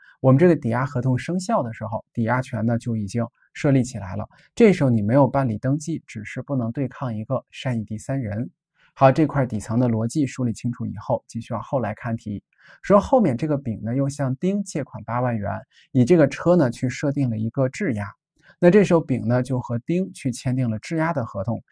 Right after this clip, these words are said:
并于呢次日向丁交付了这个轿车。好，那在这里边，我们丁所向的这个质权有没有设立起来？那首先双方签订了质押合同，并且呢也完成了一个交付，转移了占有，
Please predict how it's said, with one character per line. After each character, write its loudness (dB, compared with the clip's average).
并 8
于 6
呢 6
次 0
日 -2
向 -2
丁 0
交 0
付 -6
了 -8
这 -12
个 -12
轿 -8
车。 -2
好， 6
那 8
在 6
这 0
里 0
边， 0
我 6
们 8
丁 4
所 -2
向 0
的 0
这 -2
个 -2
质 -4
权 -8
有 -4
没 0
有 0
设 -4
立 2
起 -10
来？ -6
那 8
首 2
先 6
双 -2
方 2
签 -4
订 -2
了 -4
质 -4
押 0
合 -4
同， 0
并 6
且 -2
呢 2
也 0
完 0
成 -2
了 2
一 0
个 -2
交 2
付， -8
转 -8
移 -6
了 -4
占 -2
有， -8